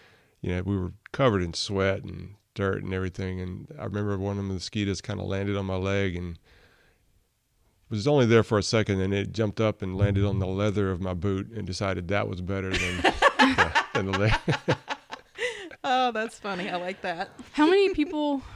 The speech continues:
Speaker 3: were with you on that first trip.
Speaker 2: So only me, Rebecca, and Dawn hiked the whole thing.
Speaker 3: Yeah.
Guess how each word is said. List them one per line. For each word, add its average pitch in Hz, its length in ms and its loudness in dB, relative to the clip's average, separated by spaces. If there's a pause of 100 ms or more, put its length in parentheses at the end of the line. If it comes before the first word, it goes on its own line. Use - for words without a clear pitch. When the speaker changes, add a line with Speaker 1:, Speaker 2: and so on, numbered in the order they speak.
(180)
Speaker 3:
were 262 160 -2
with 262 260 -2
you 226 160 2
on 214 140 2
that 208 220 -2
first 214 380 -8
trip. - 400 -10 (440)
Speaker 2:
So 240 200 -2
only 311 240 -2 (100)
me, 277 320 -4
Rebecca, 262 440 -4
and 196 280 -4
Dawn 196 380 -2
hiked 196 420 -8
the 190 100 -4
whole 202 240 -4
thing. 190 560 -8 (180)
Speaker 3:
Yeah. 220 180 -6